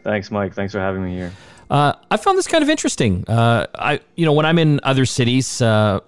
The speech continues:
Speaker 2: I use typically Google Maps or, or Apple Maps, uh, to get around.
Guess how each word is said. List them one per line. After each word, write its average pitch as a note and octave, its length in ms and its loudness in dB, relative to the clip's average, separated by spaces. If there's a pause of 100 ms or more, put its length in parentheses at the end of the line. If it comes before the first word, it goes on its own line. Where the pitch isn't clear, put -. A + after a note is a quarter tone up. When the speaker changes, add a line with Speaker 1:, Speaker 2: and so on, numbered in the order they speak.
Speaker 2:
I A#2+ 120 0
use A#2+ 760 0
typically A2+ 520 0
Google G#2+ 300 2
Maps G#2 360 2
or, G#2+ 160 0
or G#2 220 0
Apple G2 260 -2
Maps, F#2+ 440 -2
uh, F#2 180 0
to G#2 180 -2
get G2 340 -2
around. G2+ 440 2